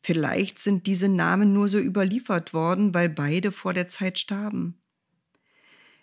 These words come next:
Elimelech zog also mit seiner Frau und den beiden Söhnen ins Nachbarland Moab, damit sie nicht verhungerten.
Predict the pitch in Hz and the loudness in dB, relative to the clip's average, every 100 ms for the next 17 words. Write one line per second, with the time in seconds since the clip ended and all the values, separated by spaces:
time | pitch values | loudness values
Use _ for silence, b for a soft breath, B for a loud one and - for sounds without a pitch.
0 | _ - 254 269 233 220 247 254 - - | _ 2 6 8 8 6 6 4 0 -6
1 | - 262 262 - 214 226 233 226 226 214 | 0 2 2 2 2 4 4 4 4 2
2 | 214 214 - - 156 185 226 233 214 196 | 2 0 -4 -2 2 2 2 0 0 0
3 | 170 180 196 165 165 202 214 185 175 165 | 2 2 0 0 0 2 0 0 -4 -6
4 | - 190 175 165 165 180 180 190 - b | -4 -2 -2 -2 -2 -2 -2 -4 -10 b
5 | b b b - 214 220 220 220 214 - | b b b -2 2 2 2 0 0 -2
6 | 233 208 151 135 - 156 | 0 0 0 -4 -8 -12